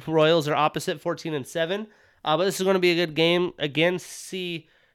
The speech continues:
can the, uh, Kansas City offense keep up, and can Minnesota start getting their shit together? And then we have Dodgers versus Brewers. Yeah, pretty big game.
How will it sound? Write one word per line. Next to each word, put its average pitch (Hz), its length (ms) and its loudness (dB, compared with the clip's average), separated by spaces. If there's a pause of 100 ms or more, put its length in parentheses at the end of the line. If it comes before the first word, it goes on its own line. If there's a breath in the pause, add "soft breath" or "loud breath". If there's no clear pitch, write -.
(120)
can 190 180 -4
the, 170 260 0 (380)
uh, 151 280 4
Kansas 185 360 0
City 185 280 0
offense 156 480 2
keep - 260 -8
up, 214 300 4
and 151 180 -2
can 160 160 -4
Minnesota 165 400 -4
start 143 220 -6
getting 147 200 -2
their 131 80 -2
shit 165 220 -8
together? 202 400 -4 (920)
And 170 200 2
then 233 140 4
we 233 140 2
have 190 440 2 (160)
Dodgers 202 600 6
versus 165 400 -4
Brewers. 190 840 0 (760)
Yeah, 156 260 0 (220)
pretty 226 160 0
big 233 200 -2
game. 190 360 2